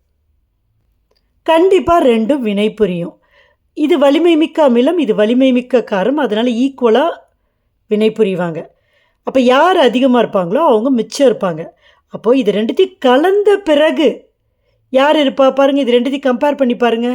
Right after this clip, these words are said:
இது டென் பவர் மைனஸ் த்ரீ, டென் பவர் மைனஸ் த்ரீ இருக்கு. இது டூ பாயிண்ட் ஃபைவ் இருக்கு, இது ஒன் பாயிண்ட் டூ ஃபைவ். ஏற்கனவே நம்ம கண்டுபிடிச்சிட்டோம் அமிலத்தன்மை தான் இருக்குன்னு.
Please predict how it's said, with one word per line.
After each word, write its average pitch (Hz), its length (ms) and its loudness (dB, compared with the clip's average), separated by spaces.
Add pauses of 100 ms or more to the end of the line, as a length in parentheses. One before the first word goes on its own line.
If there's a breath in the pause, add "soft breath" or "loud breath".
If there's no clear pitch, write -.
(760 soft breath)
இது 240 200 -2 (400)
டென் 254 220 2
பவர் 294 180 2
மைனஸ் 269 260 0
த்ரீ, 302 120 -6
டென் 220 240 0
பவர் 240 180 2
மைனஸ் 202 240 -6
த்ரீ 196 80 -10
இருக்கு. 190 240 -4
இது 392 140 2 (100)
டூ 359 140 0 (160)
பாயிண்ட் 330 320 0
ஃபைவ் 262 160 2
இருக்கு, 269 220 -4
இது 349 120 -6
ஒன் 233 220 -2
பாயிண்ட் 269 280 0
டூ 240 60 -2
ஃபைவ். 196 240 -8 (420 soft breath)
ஏற்கனவே 320 420 0
நம்ம 302 180 0
கண்டுபிடிச்சிட்டோம் 277 720 -2 (1300)
அமிலத்தன்மை 247 640 0
தான் 262 160 2
இருக்குன்னு. 220 320 -4